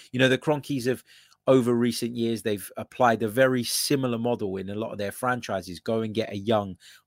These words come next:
up-and-coming, promising coach and look to rebuild from the ground up. That's been their model. And that is the model that they've applied at Arsenal. So why would you then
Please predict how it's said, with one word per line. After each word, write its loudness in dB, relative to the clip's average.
up-and-coming, -2
promising -4
coach 0
and -6
look 0
to 0
rebuild 2
from -6
the -6
ground -2
up. 2
That's -2
been 2
their 0
model. 0
And 0
that 6
is -2
the 0
model 0
that 0
they've -4
applied 0
at -2
Arsenal. 4
So 2
why 4
would 2
you -4
then 0